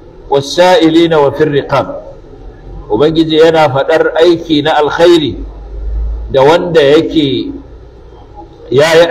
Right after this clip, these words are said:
aikin da ya tattaro alkhairi daban-daban, yake cewa ya ba da dukiyarsa a,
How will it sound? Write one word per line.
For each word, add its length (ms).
aikin 320
da 80
ya 80
tattaro 480
alkhairi 560
daban-daban, 560
yake 320
cewa 320
ya 240
ba 160
da 80
dukiyarsa 880
a, 100